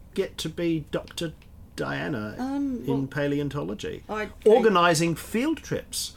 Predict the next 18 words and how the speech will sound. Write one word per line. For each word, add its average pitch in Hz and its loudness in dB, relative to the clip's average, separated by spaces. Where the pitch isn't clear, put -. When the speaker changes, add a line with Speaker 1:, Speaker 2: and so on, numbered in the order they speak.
Speaker 2:
Um, 233 -4
well, 220 -4
I 214 -6
sort 214 -4
of 180 -4
came 190 -2
to 180 -6
uni 175 0
a 160 -6
bit 165 -4
later, 202 -4
maybe, 247 -4
than 247 -6
a - -4
lot 233 2
Speaker 1:
Yep. - -2
Speaker 2:
of 240 -8
people, 247 -4